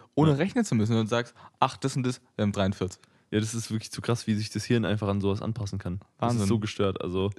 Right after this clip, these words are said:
Speaker 1: Es sind nur ein paar Punkte auf der Uhr,
Speaker 2: Ja.
Speaker 1: so. Es ist, ne.
Speaker 2: Ich gibt, es gab früher, das hat, hab ich von Vsauce damals, der hat nämlich auch früher immer so, so,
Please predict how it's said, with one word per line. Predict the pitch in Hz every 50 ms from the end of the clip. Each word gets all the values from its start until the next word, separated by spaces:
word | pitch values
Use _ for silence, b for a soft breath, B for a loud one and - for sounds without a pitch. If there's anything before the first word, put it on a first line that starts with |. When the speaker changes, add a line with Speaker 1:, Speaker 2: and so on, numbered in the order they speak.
| - _ -
Speaker 1:
Es | 113 110
sind | 113 117 113
nur | 113 123 139 147
ein | 143 131
paar | - 123 107
Punkte | - - 147 185 180 - 107
auf | 92 92 -
der | - - -
Uhr, | 65 90 92
Speaker 2:
Ja. | 76 -
Speaker 1:
so. | - - 131 -
Es | - - - -
ist, | - - _ _ _ _ _ -
ne. | 76 80 92 - 95 - _ _ - -
Speaker 2:
Ich | 120 - -
gibt, | - 143 - _ _ -
es | 131 -
gab | - 139 156 -
früher, | - - 120
das | 107 -
hat, | 127 95 -
hab | 113 107
ich | 110 -
von | 107 104 95
Vsauce | 107 139 147 - - 90 95 92
damals, | - 95 95 98 98 95 - -
der | 104 113
hat | 104 -
nämlich | 107 98 101 107
auch | 98 113 120 101
früher | - - 113 110
immer | 101 101 101
so, | 95 98 90 71
so, | 95 101 98 92 85 - -